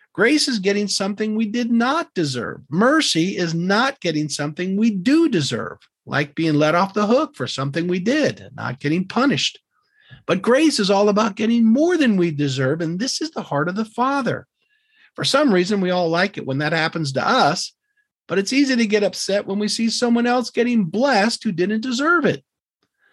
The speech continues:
Learn to rejoice in other people's blessings. The workers in this story were not able to enjoy their own blessing because they could not rejoice that others had got more than they deserved.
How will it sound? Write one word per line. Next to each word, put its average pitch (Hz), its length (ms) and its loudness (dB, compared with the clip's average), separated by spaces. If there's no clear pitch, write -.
Learn 339 220 0
to 349 80 2
rejoice 254 560 0
in 165 80 -2
other 196 200 -2
people's 196 440 -4
blessings. 165 840 0
The 123 80 -10
workers 240 400 0
in 226 140 4
this 214 160 2
story 196 340 2
were 160 160 0
not 185 240 0
able 190 280 -2
to 160 240 0
enjoy 151 420 2
their 156 180 -2
own 254 320 0
blessing 180 640 0
because 220 320 -2
they 220 140 2
could 294 260 0
not 269 200 0
rejoice 196 520 0
that 180 260 -4
others 165 400 2
had 160 180 -6
got 160 280 -4
more 170 640 2
than 160 160 -4
they 156 140 2
deserved. 139 560 -4